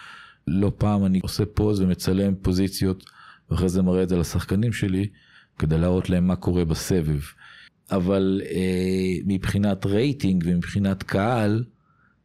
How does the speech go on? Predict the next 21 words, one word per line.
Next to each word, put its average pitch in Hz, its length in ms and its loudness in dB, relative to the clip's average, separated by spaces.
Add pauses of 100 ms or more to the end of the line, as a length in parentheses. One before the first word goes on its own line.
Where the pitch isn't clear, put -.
(400)
אני 90 140 2
לא 107 80 2
חושב 107 220 -2
שאפשר 98 440 0
להשוות 98 840 0 (680)
את - 220 -4
החשיפה 82 1300 -2
ואת 82 420 -2
הפופולריות 80 1600 -2 (640)
של - 160 -6
הטניס 87 400 -2
הגברי 85 440 -2
לטניס 80 480 -2
הנשי, 95 580 -2
וזה 87 260 -2
בלי 101 220 -2
לשפוט, - 460 -4
זה - 60 -20
פשוט 104 300 -4
עניין 95 240 2
של 92 260 -2